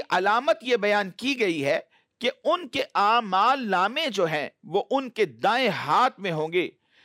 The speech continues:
یہ اچھے لوگ مجرموں سے سوال کریں گے کہ کون سے عمل نے تمہیں رسوا کیا ہے، تو اس کا جواب ہوگا کہ وہ دنیا میں نماز نہیں پڑھتے تھے۔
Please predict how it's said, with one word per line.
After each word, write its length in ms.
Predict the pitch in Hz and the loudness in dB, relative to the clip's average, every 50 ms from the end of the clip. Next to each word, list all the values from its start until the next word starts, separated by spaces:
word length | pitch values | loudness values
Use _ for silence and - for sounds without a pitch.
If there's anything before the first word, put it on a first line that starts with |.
| _ _ | _ _
یہ 160 | - 143 196 - - - | -6 -4 -4 -4 -2 -2
اچھے 380 | - - - - - 240 214 | -2 -2 -2 0 2 2 2
لوگ 360 | 185 175 185 208 233 247 254 247 - _ _ _ _ _ _ - | 2 4 4 4 4 4 2 0 -4 _ _ _ _ _ _ -14
مجرموں 640 | 127 131 147 165 156 190 220 247 254 254 262 262 240 | -8 -4 -2 -2 0 0 0 0 0 0 0 0 0
سے 160 | - 226 180 | 0 -2 -2
سوال 420 | - - - 131 131 139 175 233 | -2 -4 -2 0 2 2 2 2
کریں 360 | 226 - 226 202 180 165 147 | 0 0 0 0 0 -2 -2
گے 140 | 127 113 - - _ _ _ _ _ _ - | -6 -8 -10 -12 _ _ _ _ _ _ -2
کہ 100 | 240 240 214 - | -2 -2 -2 0
کون 280 | - 262 269 302 330 320 | 0 2 2 2 2 0
سے 220 | - - 302 - | -2 -2 0 2
عمل 320 | - - 247 247 294 294 294 | 2 2 2 2 0 0 0
نے 220 | 277 262 240 214 | 2 2 2 2
تمہیں 480 | 220 - 220 208 208 214 220 202 151 - - - 156 180 | 2 -2 -2 0 0 0 0 0 -2 -6 -6 -4 -2 -2
رسوا 340 | 180 - 202 208 240 262 277 226 | -2 -2 0 0 2 0 0 -2
کیا 280 | - 190 196 190 170 143 | -4 -2 0 0 0 0
ہے، 120 | 127 - - _ _ _ _ _ | 0 -4 -6 _ _ _ _ _
تو 100 | - 196 | 0 0
اس 140 | - - - | 0 0 0
کا 120 | - 208 185 | 0 -2 0
جواب 440 | 139 151 160 175 202 226 247 240 | 0 0 2 4 4 4 4 2
ہوگا 380 | 196 175 170 170 147 185 202 226 | 2 0 -2 0 2 2 2 2
کہ 180 | 214 - 196 190 | 0 -2 -2 -2
وہ 120 | 185 170 | -2 -2
دنیا 460 | 131 120 151 185 190 202 208 202 202 | -2 -2 -4 -4 -2 0 0 0 0
میں 140 | 190 185 160 | 0 0 -2
نماز 440 | 147 139 135 135 143 156 185 226 220 - - _ _ _ - | -2 0 0 2 2 2 2 0 -2 -6 -18 _ _ _ -14
نہیں 340 | 143 156 180 175 196 202 185 | -8 -6 -6 -4 -4 -4 -6
پڑھتے 380 | - - 113 113 - - 69 - | -6 -6 -8 -8 -8 -12 -14 -14
تھے۔ 100 | _ | _